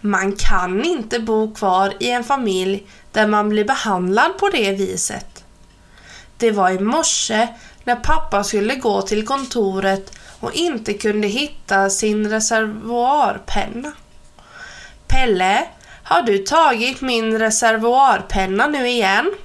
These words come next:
sa han och tog Pelle hårt i armen. Pelle har lånat pappas penna många gånger, men inte idag. Idag satt pennan kvar i pappas bruna kostym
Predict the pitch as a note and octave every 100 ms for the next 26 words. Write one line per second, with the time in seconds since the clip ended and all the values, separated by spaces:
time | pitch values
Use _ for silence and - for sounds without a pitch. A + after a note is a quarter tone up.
0 | - - - - - F#3 F#3 F#3+ F#3+ F#3+
1 | - - - - A#3 G#3 - C#4+ C4 F#3+
2 | A3 A#3 - G3 - A3 G3 F#3+ F#3+ G3
3 | A3 A3 _ _ - - - - - -
4 | - - - - A#3 G3+ F#3 F3+ F#3+ G3+
5 | D4 B3+ G3 G3+ A3 E4 D#4+ - G#3+ -
6 | - A#3+ G#3 G3 G#3 A3 G3 G#3 C4 D4
7 | B3 G3+ G3 G3+ - - - - - A#3
8 | B3+ E4 D#4 A3+ D#4 E4 B3 C4+ A#3+ G#2
9 | - - - - - - - - - -
10 | A#3+ G#3 F3+ F#3 F#3+ F#3+ G3 - D4+ A#3+
11 | A#3 C4+ - G#3+ G3+ G#3 A#3 B3+ - D#4
12 | D#4 - G#3 G#3 G3+ - D4+ B3 G3 G3
13 | G3 C#4+ - G#3+ G3+ G3 G3